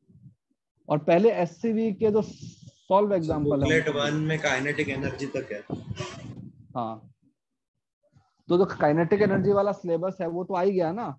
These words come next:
Speaker 1: अपने इसमें भी है, सीए में भी आ-, और अभी जो तुम्हारा part test होगा उसके अंदर ये chapter पूरा आएगा rotation, तो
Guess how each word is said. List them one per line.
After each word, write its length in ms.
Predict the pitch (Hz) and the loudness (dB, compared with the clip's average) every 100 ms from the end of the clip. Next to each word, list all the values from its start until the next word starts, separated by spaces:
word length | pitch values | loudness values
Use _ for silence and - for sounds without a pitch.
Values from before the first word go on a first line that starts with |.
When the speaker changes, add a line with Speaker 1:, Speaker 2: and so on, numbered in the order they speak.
| - | -16
Speaker 1:
अपने 340 | 143 151 147 143 | -14 -8 -6 -6
इसमें 260 | - 160 | -4 0
भी 80 | 156 | 2
है, 180 | 131 123 _ _ _ _ _ _ - - - _ _ _ _ - - - - - - - - - _ _ | 2 0 _ _ _ _ _ _ -20 -20 -20 _ _ _ _ -20 -20 -20 -20 -20 -20 -20 -20 -20 _ _
सीए 280 | _ 156 175 | _ 4 4
में 120 | 175 | 4
भी 80 | 165 | 4
आ-, 140 | 147 143 | 2 2
और 180 | 165 | 2
अभी 160 | 175 185 | 4 2
जो 80 | 208 | 2
तुम्हारा 220 | 196 202 | 0 -4
part 280 | 196 165 156 | -4 -6 -6
test 260 | 208 190 | -8 -6
होगा 200 | 170 180 | -4 -2
उसके 300 | 190 165 - | -2 -2 -4
अंदर 200 | 180 190 | -2 -2
ये 160 | 170 180 | 0 -2
chapter 340 | 170 165 175 | -2 -6 -6
पूरा 320 | 170 151 160 143 | -8 -2 2 2
आएगा 220 | 131 123 | 2 -2
rotation, 460 | 117 113 107 110 107 _ _ _ | -4 -8 -10 -12 -16 _ _ _
तो 300 | - 123 - | -8 -6 -8